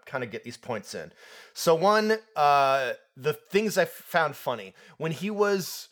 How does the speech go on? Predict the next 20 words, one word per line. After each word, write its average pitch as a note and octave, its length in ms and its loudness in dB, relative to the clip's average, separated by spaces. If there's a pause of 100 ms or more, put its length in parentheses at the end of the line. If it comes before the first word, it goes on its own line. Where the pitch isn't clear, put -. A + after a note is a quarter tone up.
(240)
stalking G3+ 840 0
his E3+ 320 -6
ex - 520 0
and D3+ 120 -4
he D3 40 -6
was D3 180 -6
hiding D#3+ 300 0
behind D#3 300 0
the C3+ 40 -4
trash B2+ 420 -4
can F3 440 -2
and C3+ 240 -6
she D#3 300 -8
was, C3+ 280 -2
like, B2+ 140 -2
hugging C#3 340 -4
her C3+ 100 -6
boyfriend A#2+ 500 -2
or D3 80 0
whatever, D3+ 360 2